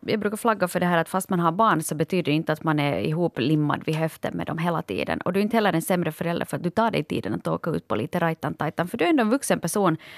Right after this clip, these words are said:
Och de har antagligen träffats någon gång på någon rajtan tajtan också, så kanske det är helt kul att åka ut och ta några drinkar och, och, och att kanske träffa lite andra kompisar och bara vara en vuxen. Skippa allt det här med att vara en förälder.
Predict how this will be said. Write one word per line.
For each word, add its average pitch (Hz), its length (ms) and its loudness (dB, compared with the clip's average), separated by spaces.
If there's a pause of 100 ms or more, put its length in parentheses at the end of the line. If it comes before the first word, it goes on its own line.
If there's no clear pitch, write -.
(260)
Och - 220 2
de 214 60 4
har 220 100 6
antagligen 185 460 2
träffats 202 400 0
någon 151 120 4
gång 147 80 2
på 165 140 0
någon 156 100 4
rajtan 156 380 0
tajtan 156 340 0
också, 170 240 -4
så - 120 -4
kanske 220 260 2
det 220 60 2
är 226 40 6
helt 214 120 2
kul 277 220 0
att - 180 0
åka 165 260 2
ut 151 260 2
och 98 220 2 (500)
ta 170 140 2
några 143 260 2
drinkar 151 400 0 (160)
och, - 140 -4
och, 139 220 -4 (260)
och 151 260 -4
att 151 100 -10
kanske 165 200 -2
träffa 160 280 -4
lite 143 200 0
andra 143 240 -2
kompisar 147 440 -2
och 165 60 2
bara 220 240 2
vara 175 220 2
en 165 200 2
vuxen. 165 600 -2 (360)
Skippa 226 300 0
allt - 240 0
det 156 60 -4
här 156 140 -4
med 147 100 -2
att - 120 -8
vara - 140 0
en 147 120 -4
förälder. 180 640 -2